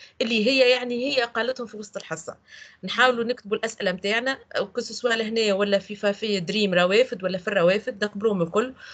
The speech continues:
وإن شاء الله و-، والسيدة أميرة م-، يعطيها الصحة راهي مربوطة بالوقت، مانيش ناخذوا بالأسئلة الكل، باش ناخذوا لي، لي كيسيون لي بلو بيرتينونت، معناها الأسئلة ال-، الأكثر أهمية واللي نجم تكون شائكة. بالله حاجة واحدة بالنسبة للكا باغ كا، الحالة بالحالة، راهي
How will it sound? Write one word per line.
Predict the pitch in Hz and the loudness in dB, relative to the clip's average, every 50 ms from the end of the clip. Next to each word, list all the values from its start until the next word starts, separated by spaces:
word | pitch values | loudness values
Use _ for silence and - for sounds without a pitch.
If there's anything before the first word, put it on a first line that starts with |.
| - - _ | -20 -6 _
وإن | 202 202 | 0 0
شاء | 202 - 240 | 2 4 2
الله | 240 240 240 240 | 2 2 2 2
و-، | 226 226 226 220 214 220 226 233 226 208 202 | 2 0 0 0 0 0 0 0 0 0 0
والسيدة | 208 202 202 202 - 233 226 202 - - | 0 0 2 2 2 2 2 2 2 0
أميرة | 226 214 214 202 190 | 2 2 4 4 4
م-، | 190 196 190 - - 190 | 4 0 -4 -6 -6 -4
يعطيها | 180 180 185 190 214 214 - 247 | -4 0 0 0 2 2 2 0
الصحة | 226 220 - 214 - 202 | 0 -2 -4 -6 -4 -2
راهي | 196 196 | -2 0
مربوطة | 202 208 214 208 226 202 | -2 -2 -2 -2 -2 -2
بالوقت، | 185 175 175 185 214 208 - 262 - - - - - - _ - | -4 -2 0 0 0 0 -2 -6 -8 -12 -20 -20 -20 -20 _ -4
مانيش | 196 233 240 - | -2 -2 0 0
ناخذوا | 240 226 - 202 196 185 | -2 -2 0 -2 0 0
بالأسئلة | 180 180 - 208 202 - 175 175 | 0 -2 -2 -4 -4 -2 -2 -2
الكل، | 170 170 233 233 247 247 - _ _ _ _ | 0 2 2 0 0 0 -8 _ _ _ _
باش | - - | -4 0
ناخذوا | 247 254 240 220 220 | 0 0 0 -2 -2
لي، | 202 214 208 202 | -2 -2 -2 0
لي | 190 214 | -2 -2
كيسيون | 214 226 - 240 233 | -4 -4 -4 -2 -2
لي | 226 | -2
بلو | 220 214 214 208 | -2 -2 -4 -2
بيرتينونت، | 208 208 202 - - 208 196 185 - - | -2 -4 -4 -2 -2 -2 -2 -2 0 0
معناها | 180 185 196 185 | 0 2 2 0
الأسئلة | 175 175 - - _ 254 - - - 233 214 | -2 -6 -10 -10 _ -8 -6 -4 -4 -4 -2
ال-، | 214 226 220 | -2 -4 -4
الأكثر | 214 - - 208 202 - - - - - - 233 190 - - | -6 -6 -8 -10 -12 -8 -8 -8 -8 -6 -6 -6 -6 -4 -4
أهمية | 202 190 196 202 208 226 247 254 254 | -4 -4 -2 -2 -2 -2 2 2 2
واللي | 247 240 233 214 220 226 208 - - - _ - | 2 2 0 -4 -6 -6 -8 -12 -18 -8 _ 0
نجم | 240 214 226 | 0 0 0
تكون | 214 - - 254 233 | -4 -4 -4 -2 -2
شائكة. | - - 262 - - 175 175 165 175 - - - - _ | 0 -2 0 0 -2 -2 -4 -6 -8 -10 -16 -20 -14 _
بالله | 165 180 214 254 277 277 | -4 0 4 4 4 4
حاجة | 254 - 247 233 208 208 | 4 2 2 2 4 2
واحدة | 208 262 - 240 220 226 | 2 0 0 0 0 0
بالنسبة | 208 220 233 254 254 - 214 214 | 0 0 -4 -4 -4 -4 -4 -6
للكا | 220 - - 240 | -4 -4 -2 -4
باغ | 233 233 226 214 | -2 -2 -2 -4
كا، | - - 170 156 - - | -2 -2 -2 -2 -2 -4
الحالة | 175 175 - 233 240 208 190 | -8 -2 0 2 2 4 2
بالحالة، | 175 175 180 - 208 214 240 254 262 262 - _ _ - - - - - _ - | 0 0 -2 0 2 2 4 2 0 -2 -4 _ _ -20 -20 -20 -20 -8 _ 0
راهي | 202 240 247 233 240 240 233 233 233 226 220 220 214 208 | 0 0 0 -2 -4 -4 -2 0 0 -2 -2 -2 -6 -10